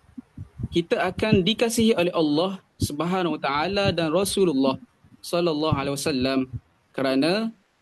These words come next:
Nabi Sallallahu Alaihi Wasallam, uh, bersabda, "Kebersihan adalah sebahagian daripada iman."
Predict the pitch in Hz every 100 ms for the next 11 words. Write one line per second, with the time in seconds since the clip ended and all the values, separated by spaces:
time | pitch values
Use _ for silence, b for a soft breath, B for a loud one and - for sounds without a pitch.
0 | _ 123 127 170 180 147 135 131 123 131
1 | 127 127 127 - 135 131 127 127 139 135
2 | 127 127 131 120 156 254 262 _ _ _
3 | - 170 170 170 165 202 220 226 156 143
4 | 160 175 - 147 139 151 190 233 208 170
5 | 175 156 151 156 151 160